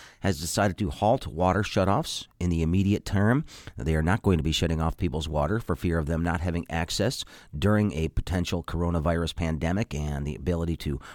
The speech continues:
wash hands, keep clean, all that sort of stuff. It's a public health move on their part. We'll see if this is something that leads them to think long-term about water shutoffs in the community. We don't know,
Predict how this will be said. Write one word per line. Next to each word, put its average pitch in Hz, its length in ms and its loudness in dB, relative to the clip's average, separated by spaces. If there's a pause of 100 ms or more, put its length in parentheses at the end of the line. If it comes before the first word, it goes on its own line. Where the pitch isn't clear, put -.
(100)
wash 73 360 -2
hands, 80 460 0
keep - 220 -8
clean, 107 480 2 (300)
all 90 160 0
that 92 180 2
sort 95 220 2
of 92 80 0
stuff. 107 340 2 (100)
It's - 120 -6
a - 40 -4
public 107 340 0
health 127 300 2 (120)
move 78 300 0
on 76 260 -2
their 76 160 0
part. 98 360 0 (380)
We'll 117 160 2
see 113 420 0
if 82 140 -6
this 87 180 -4
is 90 80 -4
something 98 340 0
that 85 140 0
leads 98 460 0
them 90 160 0
to 87 80 2
think 90 320 -2
long-term 90 800 0
about 78 240 0
water 73 280 -2
shutoffs 71 420 -4
in 78 60 -2
the 71 60 -2
community. 78 480 0 (380)
We 101 140 2
don't 104 300 4
know, 107 280 2